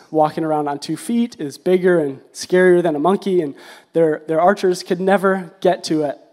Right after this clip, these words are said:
And as the people populated and the forest grew smaller and it got surrounded, it just somehow disappeared and went somewhere else.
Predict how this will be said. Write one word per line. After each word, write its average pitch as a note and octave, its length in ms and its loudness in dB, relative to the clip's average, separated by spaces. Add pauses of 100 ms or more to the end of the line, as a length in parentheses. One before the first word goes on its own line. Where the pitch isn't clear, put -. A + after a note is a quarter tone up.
(140)
And E3+ 120 -2
as E3 180 -4
the E3 280 -2 (160)
people A3 800 0
populated F#3+ 680 2
and D#3 120 0
the D3 280 -8 (180)
forest F#3+ 540 2
grew F#3 120 2
smaller F3 460 0
and D3 140 -4 (640)
it D#3 120 -6
got F3 200 2
surrounded, F3 500 0
it G3 140 -10
just F3+ 180 -4
somehow F#3+ 260 0
disappeared F#3 540 0
and D3+ 100 -4
went F#3 220 0
somewhere F3+ 240 2
else. - 400 -2